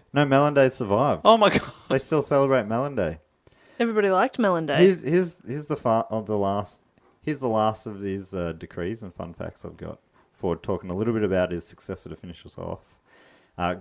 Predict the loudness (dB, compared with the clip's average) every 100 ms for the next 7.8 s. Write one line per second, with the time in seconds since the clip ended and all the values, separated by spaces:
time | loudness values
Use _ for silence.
0 | 0 4 4 4 0 0 -2 -4 -2 0
1 | -2 -2 -6 -10 -14 -10 -6 -6 -6 -8
2 | -18 -20 -16 -10 -6 -6 -6 -2 2 4
3 | 4 8 10 10 6 0 -14 -18 _ -6
4 | -2 -2 -4 -6 -8 -8 -4 2 2 2
5 | -2 -4 -4 -4 -2 -2 -2 -4 -8 -8
6 | -2 -2 -2 -4 -6 -6 -2 0 0 -4
7 | -2 -2 0 -6 -6 -8 -12